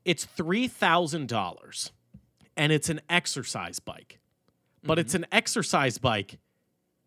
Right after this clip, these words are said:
Speaker 1: with an iPad on the front of it.
Speaker 2: Yeah, sure is.
Speaker 1: You can get an exercise bike for two hundred and fifty dollars. You can get a bike
Speaker 2: Yeah.
Speaker 1: bike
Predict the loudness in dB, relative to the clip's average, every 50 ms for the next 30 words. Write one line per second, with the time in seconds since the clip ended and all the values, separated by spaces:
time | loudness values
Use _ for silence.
0 | _ -2 0 0 2 2 0 0 0 -4 _ 0 2 4 4 2 0 -2 -4 -2
1 | -2 -2 -2 -2 -4 -8 -10 -10 -10 -12 -8 -4 -4 -4 -4 -4 -8 -12 -12 -12
2 | -14 -16 -18 _ _ _ _ _ _ _ _ _ _ _ _ _ _ _ -12 -8
3 | -8 -8 -8 -8 _ _ _ _ _ _ -16 -14 -10 -10 -8 -8 -10 -12 -14 -18
4 | _ _ _ _ _ _ _ _ _ -14 -6 -4 -4 -4 -2 -4 -4 0 0 2
5 | 2 2 0 -2 -2 -2 -2 -2 -2 -4 -4 -4 -2 0 2 2 2 0 0 -2
6 | -4 -4 -2 -4 -6 -8 -12 -20 _ _ _ _ _ _ _ _ -20 -4 -2 0
7 | 2 4 4 6 6 4 4 2 2 -2 -4 -8 _ _ _ _ _ _ _ -20
8 | _ _ _ -6 0 2 2 2 2 0 0 0 0 0 0 -2 -4 -6 -4 -2
9 | -2 -2 -2 -2 -6 -6 -4 -4 -6 -6 -8 -12 -14 -14 -12 -12 -12 -12 -14 _
10 | _ _ _ _ _ _ _ _ _ _ _ _ _ _ _ _ _ _ _ _
11 | _ -20 -20 -20 _ _ _ _ _ _ _ _ _ _ 0 0 2 2 0 2
12 | 4 2 2 2 4 2 2 2 4 4 6 6 6 4 0 -2 -2 -2 -2 -2
13 | -4 _ -16